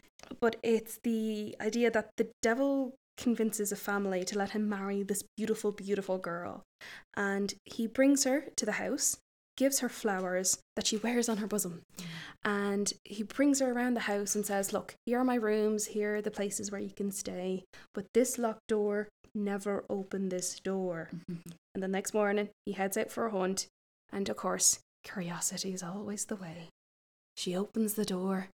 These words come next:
Speaker 1: and it's the smells of brimstone, the heat of the flames, and the door straight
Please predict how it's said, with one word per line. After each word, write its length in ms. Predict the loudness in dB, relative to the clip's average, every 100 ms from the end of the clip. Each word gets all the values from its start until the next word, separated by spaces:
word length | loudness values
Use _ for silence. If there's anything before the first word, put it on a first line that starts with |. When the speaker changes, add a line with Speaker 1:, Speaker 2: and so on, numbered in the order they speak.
| _ _ _
Speaker 1:
and 100 | -6
it's 180 | -6 -6
the 120 | 0
smells 800 | 4 4 4 0 0 2 2 2
of 180 | 0 0
brimstone, 880 | 0 2 2 2 0 -2 -4 -4 -4
the 80 | -4
heat 380 | -4 -2 0 0
of 100 | 0
the 80 | 0
flames, 640 | 2 4 4 4 2 2
and 100 | -2
the 160 | 0 0
door 320 | 2 2 0
straight 340 | -2 -4 -6